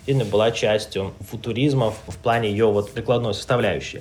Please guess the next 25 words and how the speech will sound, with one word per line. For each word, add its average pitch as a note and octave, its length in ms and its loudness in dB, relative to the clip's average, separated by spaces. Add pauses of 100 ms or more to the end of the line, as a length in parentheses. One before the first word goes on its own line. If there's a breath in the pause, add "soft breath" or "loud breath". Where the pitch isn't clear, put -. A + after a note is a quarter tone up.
(140)
И - 80 -6
действительно, F3+ 500 -2
эта B2+ 280 2
часть F3 320 0
была A2+ 180 4
реализована A2 480 2
в G#2+ 40 -4
шестидесятые, G#2+ 280 -2
восьмидесятые G#2 680 -2
годы. G#2 280 0
Но B2+ 160 2
опять-таки C#3 680 0
по C3 340 2
другим B2 480 -4
причинам. G#2+ 560 -6
Не G2 120 0
по G2 80 -6
причине F3+ 480 0
футуризма, A2+ 640 -4
да, C#3 180 2
а B2 80 0
вполне A2+ 320 0
понятным, A2 680 -2
э, F#2 220 0
социальным A2 640 -4